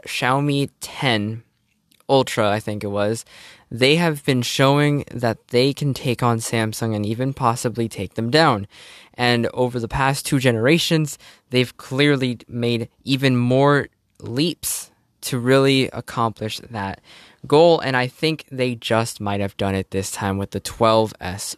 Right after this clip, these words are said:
Ultra. So let's get started. All right, Xiaomi twelve S Ultra. So this is their highest end flagship, best of the best from what Xiaomi has to offer. This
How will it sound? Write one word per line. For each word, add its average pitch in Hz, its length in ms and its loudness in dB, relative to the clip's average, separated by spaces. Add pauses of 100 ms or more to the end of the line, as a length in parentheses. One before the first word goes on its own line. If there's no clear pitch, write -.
Ultra. 95 480 -6
So 104 200 -6
let's 123 260 0
get - 160 -6
started. - 380 -12 (1700)
All 143 340 4
right, 117 300 0 (100)
Xiaomi 160 800 -2
twelve 120 560 2 (100)
S 107 380 -2 (240)
Ultra. 104 540 -6 (500)
So - 160 -4
this 110 120 -2
is 113 100 -4
their 104 180 4
highest 120 460 0
end 113 180 -4
flagship, 139 760 -2 (200)
best - 360 -2
of 139 60 -10
the 131 60 -4
best 120 460 -2
from 113 400 -4
what 113 180 -4
Xiaomi 110 420 -2
has 104 300 -4
to - 180 -12
offer. 120 500 2 (340)
This 131 260 -4